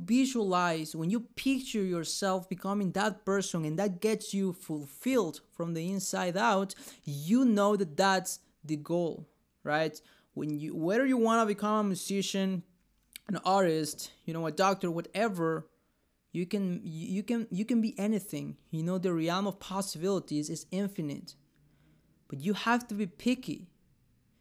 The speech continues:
You have to really understand what you want.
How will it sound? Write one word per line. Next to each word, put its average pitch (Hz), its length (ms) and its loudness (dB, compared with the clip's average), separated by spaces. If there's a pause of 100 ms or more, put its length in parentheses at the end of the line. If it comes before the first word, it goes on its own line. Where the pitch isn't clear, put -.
(220)
You - 60 -6
have 226 380 -2
to 233 100 0
really 220 560 4
understand 196 760 -2
what 180 340 -4
you 196 80 0
want. 185 500 -2